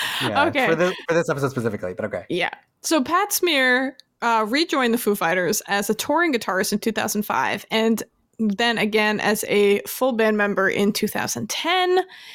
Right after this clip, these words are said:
Speaker 2: And another fun fact is that Taylor Hawkins used to drum for Alanis Morissette.
Speaker 1: Is it Alanis or is it Al-, Alanis?
Speaker 2: Oh, maybe it is Alanis. Alanis
Speaker 1: Uh, maybe,
Speaker 2: Morissette?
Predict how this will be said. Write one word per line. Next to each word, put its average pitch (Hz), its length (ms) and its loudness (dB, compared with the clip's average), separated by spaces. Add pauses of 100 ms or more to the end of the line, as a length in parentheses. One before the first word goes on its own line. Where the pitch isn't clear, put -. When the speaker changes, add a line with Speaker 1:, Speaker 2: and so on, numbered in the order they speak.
(380)
Speaker 2:
And 226 540 2
another 294 340 4
fun 220 180 0
fact 202 340 -2
is 226 120 0
that 214 160 0
Taylor 262 280 2
Hawkins 254 400 2
used 247 360 0
to 262 100 2
drum 247 260 2
for 226 320 2
Alanis 226 480 2
Morissette. 349 580 2 (720)
Speaker 1:
Is 165 100 -2
it 240 80 2
Alanis 175 480 2
or - 40 2
is 117 100 0
it - 20 -2
Al-, 104 160 -4
Alanis? 107 680 -4 (640)
Speaker 2:
Oh, 185 200 0
maybe 240 240 2
it 262 120 4
is 214 180 4
Alanis. 190 580 0 (240)
Alanis 226 420 2
Speaker 1:
Uh, 233 40 0
maybe, 202 120 4
Speaker 2:
Morissette? 330 420 0